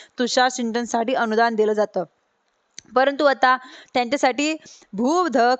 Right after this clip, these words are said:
म्हणजेच की शेतकरी, अल्पभूधारक शेतकरी अशा दोन गटांना अनुदान दिलं जातं. अल्पभूधारक शेतकरी पंचावन्न टक्के,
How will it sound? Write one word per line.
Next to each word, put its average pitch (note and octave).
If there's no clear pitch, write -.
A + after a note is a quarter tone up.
म्हणजेच A3+
की C#4
शेतकरी, B3+
अल्पभूधारक A#3
शेतकरी A#3+
अशा A#3+
दोन A#3+
गटांना A3
अनुदान A3+
दिलं G#3
जातं. G#3
अल्पभूधारक B3
शेतकरी A#3+
पंचावन्न A#3
टक्के, B3+